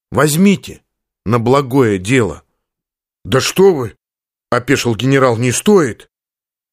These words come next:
"Ты не понимаешь!" потряс тяжелой головой Антон. "У меня нет права. Это же, это же вековая мечта. Да на моем месте любой бы,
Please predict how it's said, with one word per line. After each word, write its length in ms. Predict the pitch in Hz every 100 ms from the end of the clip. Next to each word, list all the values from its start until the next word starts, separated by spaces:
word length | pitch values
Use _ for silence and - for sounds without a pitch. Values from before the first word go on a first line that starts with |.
| -
"Ты 100 | 160
не 160 | 170 175
понимаешь!" 1000 | - 175 180 175 180 151 113 - - - _ -
потряс 420 | 120 131 127 -
тяжелой 460 | - 110 135 123
головой 460 | 113 113 123 120 131
Антон. 420 | 127 120 120 82 - _ _ _ _ _ _ -
"У 80 | 127
меня 320 | 160 175 180
нет 320 | 175 185 -
права. 580 | 139 156 170 123 98 - _ _ _ _ _ _ _ _ _ _ -
Это 280 | 143 170
же, 340 | 131 160 147 - _ _ _ _ -
это 220 | 170 165
же 160 | 131
вековая 600 | 156 170 175 170 175 156
мечта. 720 | 156 160 - - 147 98 73 - _ _ _ _ -
Да 120 | 127
на 120 | 156
моем 340 | 170 180 185 180
месте 400 | 196 185 - 165
любой 480 | 180 156 190 170
бы, 320 | 123 90 71